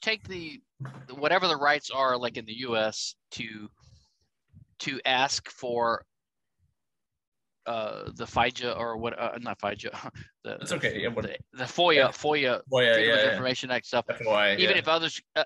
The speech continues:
Speaker 1: even if others can do it, I, I assume there's some kind of right to get, to know what your F B I file is or something like that.
Speaker 2: I don't, I don't think that we have that in the U S 'cause they're gonna claim a law enforcement exemption.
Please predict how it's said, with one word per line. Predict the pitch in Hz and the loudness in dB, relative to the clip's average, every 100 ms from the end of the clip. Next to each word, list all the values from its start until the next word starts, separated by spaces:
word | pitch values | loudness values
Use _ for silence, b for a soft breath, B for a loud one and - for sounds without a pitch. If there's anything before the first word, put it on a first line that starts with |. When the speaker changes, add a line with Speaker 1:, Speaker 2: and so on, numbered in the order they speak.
| - | 0
Speaker 1:
even | 196 180 | 0 0
if | 143 | 0
others | 151 147 | -2 -2
can | - 131 | -8 -8
do | 127 | -6
it, | - | -2
I, | 143 - | -2 2
I | 151 | 0
assume | 139 202 214 | 0 -4 -4
there's | 151 - | -4 -4
some | 160 160 | -4 -4
kind | 156 135 | -4 -4
of | 113 | -2
right | 120 127 123 - | 2 2 0 -8
to | - 113 | -20 -14
get, | 123 117 110 _ _ _ _ _ _ _ - | -2 -2 -2 _ _ _ _ _ _ _ -8
to | |
know | 135 135 | -2 0
what | 127 | -2
your | 120 | -4
F | 117 - | -6 -4
B | 107 | -4
I | 104 | -4
file | 107 90 92 85 | -4 -6 -6 -8
is | 85 90 | -12 -12
or | |
something | - 110 98 | -10 -8 -8
like | 95 | -10
that. | 107 92 | -4 0
Speaker 2:
I | 156 | 2
don't, | 269 320 - - | 2 0 -2 -4
I | 156 | -2
don't | 240 339 - - | -2 -4 -8 -6
think | 220 202 - | -6 -6 -4
that | 185 170 - | -2 -2 -4
we | 139 175 | -4 -2
have | 139 156 185 202 | -2 0 0 2
that | 127 104 90 | 2 2 0
in | 120 | -6
the | 110 | -6
U | 113 110 101 | -4 0 2
S | 95 - | 0 -4
'cause | 131 - | -14 -6
they're | 123 147 | 0 0
gonna | 170 156 | 0 -2
claim | 160 143 | -2 -2
a | |
law | 135 208 151 | -2 -4 -6
enforcement | 147 101 - 101 | -8 -12 -10 -12
exemption. | - 98 98 - 90 98 | -10 -8 -8 -10 -10 -12